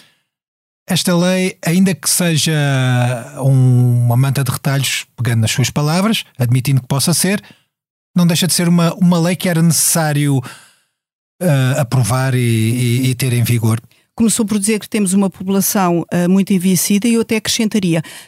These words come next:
Speaker 2: temos uma população muito envelhecida, muito pobre,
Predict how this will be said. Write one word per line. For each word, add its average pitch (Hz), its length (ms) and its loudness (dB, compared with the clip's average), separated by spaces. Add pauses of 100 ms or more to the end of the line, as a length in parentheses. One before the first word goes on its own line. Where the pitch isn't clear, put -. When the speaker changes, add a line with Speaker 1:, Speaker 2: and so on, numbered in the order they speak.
(100)
Speaker 2:
temos 196 240 0
uma 208 120 4
população 190 540 -2
muito 240 320 2
envelhecida, 202 720 0 (300)
muito 254 320 0
pobre, 185 420 -2